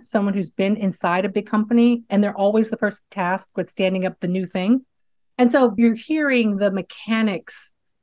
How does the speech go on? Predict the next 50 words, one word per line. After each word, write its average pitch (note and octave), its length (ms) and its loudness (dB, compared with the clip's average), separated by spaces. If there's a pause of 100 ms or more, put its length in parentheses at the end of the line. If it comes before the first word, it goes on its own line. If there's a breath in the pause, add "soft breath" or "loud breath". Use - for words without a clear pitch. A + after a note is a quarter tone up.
like, F#3+ 260 -2
that F3 240 -4
folks F#3 280 -4
have F3+ 100 -2
internalized. F3+ 680 -8 (240)
To - 80 -2
your C#4+ 80 0
point D#4 180 0
about G3+ 220 2
ideas, F#3 720 -4 (360)
it B3 200 0
depends C4+ 480 0
on C4 120 4
the A#3 80 6
studio, G3+ 540 -4
right? F3+ 340 -2
But F3+ 380 -4 (640)
I've A3 140 0
seen B3+ 140 2
folks A#3 220 -2
come A3+ 200 0
in A3 120 -2
with G#3+ 80 -4
a F3+ 120 -10
strong G#3+ 200 -4
point G#3+ 220 -2
of F#3+ 120 -10
view. G3+ 280 -8
"I G3 100 -2
know F#3+ 100 -4
exactly G#3 420 0
what G#3+ 140 2
I G#3 80 2
want G3+ 220 -2
to G3 40 -4
build. G3 440 0
I F3+ 120 -4
know F3+ 160 -4
exactly F#3 480 -4
the F#3+ 100 -6
problem F#3 280 -6
I - 20 -6
want F3+ 140 -6
to F#3+ 80 -6
address." F#3 420 -4 (360 soft breath)
Sometimes B4 440 0
that's C4 220 0
exciting. A#3 460 0
Sometimes A3+ 300 0
that's G#3 220 -6